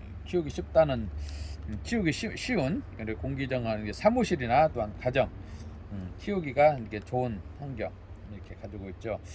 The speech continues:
그래서 여러 가지 이렇게 이파리만 봐도 좀 이뻐 보이잖아요. 색깔이 들어가기 때문에. 또한 가운데 화포가 있기 때문에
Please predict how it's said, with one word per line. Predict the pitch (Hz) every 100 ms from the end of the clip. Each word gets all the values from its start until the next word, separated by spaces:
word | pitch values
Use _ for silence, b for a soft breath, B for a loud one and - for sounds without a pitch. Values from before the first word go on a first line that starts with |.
| B B B B -
그래서 | - 113 131 120
여러 | 127 143
가지 | 127 135
이렇게 | 123 139
이파리만 | 123 139 180 190 170 139
봐도 | 127 117 110 135 262 - B B B - -
좀 | - 104 95 - -
이뻐 | 131 190 165
보이잖아요. | 139 113 101 98
색깔이 | - 107 196 123
들어가기 | 113 110 98
때문에. | 92 90 87 -
또한 | 135
가운데 | - 135 147 156 143 156
화포가 | - - - 214
있기 | 156 143
때문에 | - 117 117 156 180